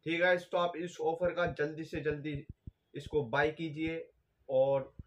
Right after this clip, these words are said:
काफ़ी amazing offer आने वाले हैं और भी आगे आगे आपके लिए।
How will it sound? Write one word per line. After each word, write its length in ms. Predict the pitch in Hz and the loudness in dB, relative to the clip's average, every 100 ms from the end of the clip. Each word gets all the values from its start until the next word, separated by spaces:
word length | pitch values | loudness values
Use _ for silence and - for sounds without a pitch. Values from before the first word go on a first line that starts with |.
| _ _ - | _ _ -6
काफ़ी 320 | 139 151 156 | -6 -4 -4
amazing 420 | 156 156 165 139 | 0 -2 -2 -2
offer 300 | 143 151 147 | -2 -2 -2
आने 220 | 143 151 151 | 0 0 0
वाले 220 | 147 147 | 0 0
हैं 80 | 147 | 0
और 180 | 147 143 | -2 0
भी 100 | 151 | 0
आगे 220 | 139 147 | 0 0
आगे 220 | 143 143 143 | 0 0 0
आपके 260 | 135 - | -2 -2
लिए। 220 | 143 151 | 2 2